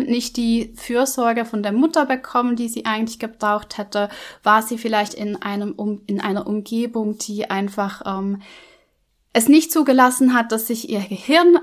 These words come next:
so entwickelt, wie das normalerweise ist? Also hier geht's mal darum zu schauen, wie geht es meinem Tier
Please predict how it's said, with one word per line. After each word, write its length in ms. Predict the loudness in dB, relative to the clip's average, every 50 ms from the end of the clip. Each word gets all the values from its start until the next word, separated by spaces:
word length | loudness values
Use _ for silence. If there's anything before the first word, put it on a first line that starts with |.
| 2 -6 _
so 240 | -8 -4 -2 0 2
entwickelt, 580 | 4 4 2 2 0 -2 -4 -2 -2 -4 -4 -4
wie 80 | -4
das 200 | -4 -4 -4 -4
normalerweise 760 | -4 -4 -4 -4 -4 -2 -2 -2 -2 -2 -2 -2 -2 -4 -6
ist? 240 | -8 -8 -10 -10 -10
Also 160 | -8 -6 -6
hier 220 | -6 -4 -4 -4 -4
geht's 280 | -2 -4 -6 -4 -4
mal 240 | -4 -2 -2 -2 -2
darum 420 | -2 -2 -2 -2 -2 -2 -4 -4 -4
zu 120 | -8 -12
schauen, 640 | -12 -8 -2 0 2 4 4 4 4 2 0 -2 -8 -14 -20 _ _ _ _ _ _ _ _ _ _ _
wie 220 | 0 2 2 2
geht 200 | 2 0 -2 0
es 160 | -2 -2 -4
meinem 300 | -6 -6 -4 -4 -6 -6
Tier 380 | -8 -8 -8 -4 -4 -4 -4